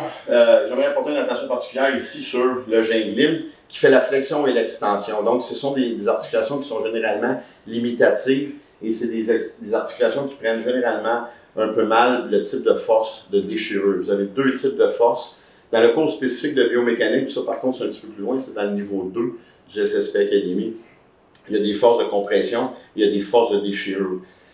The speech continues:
L'articulation plane soutient très, très bien une artic-, une, une compression. L'articulation ginglim soutient bien une, une compression, exemple un bench press, un développé couché, euh,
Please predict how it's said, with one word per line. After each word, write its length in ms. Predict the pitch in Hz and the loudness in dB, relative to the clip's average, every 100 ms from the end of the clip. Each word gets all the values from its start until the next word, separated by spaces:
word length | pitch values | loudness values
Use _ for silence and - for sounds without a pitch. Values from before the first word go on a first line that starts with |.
| _ _ - | _ _ 2
L'articulation 800 | 120 - - 135 - 143 131 - | 2 2 2 4 4 6 4 4
plane 340 | 135 143 131 | 0 0 0
soutient 500 | - - - 131 123 | -4 -6 -6 -4 -2
très, 240 | 120 135 - | 4 2 4
très 220 | 120 113 | -2 0
bien 140 | 123 | 0
une 100 | 120 | 0
artic-, 340 | 110 - - - | 0 -4 -8 -4
une, 160 | 107 | -2
une 400 | 104 98 101 101 | 2 2 2 0
compression. 600 | 107 107 107 101 117 123 - - _ _ _ _ _ _ _ | -2 0 2 2 0 -4 -6 -16 _ _ _ _ _ _ _
L'articulation 720 | 107 107 - 123 123 135 135 120 | 0 0 2 4 4 6 2 2
ginglim 540 | 120 110 113 135 131 - - | 0 0 0 0 0 -4 -18
soutient 540 | - - - 117 117 - | -16 -10 -4 0 0 0
bien 300 | 123 123 113 | 0 2 0
une, 140 | 104 | -2
une 140 | 107 95 | -6 -2
compression, 720 | 113 110 101 113 110 95 95 - - - | -2 2 2 2 -2 -4 -8 -12 -12 -10
exemple 360 | 92 101 101 95 | -8 -6 -4 -2
un 40 | |
bench 260 | 95 90 - | -2 -2 -2
press, 160 | 104 101 | -2 -2
un 100 | 92 | -6
développé 380 | 98 104 - | -2 -2 -2
couché, 360 | - - - 113 - - - - - | -8 -16 -16 -16 -16 -20 -20 -16 -2
euh, 320 | 98 98 98 | 2 4 2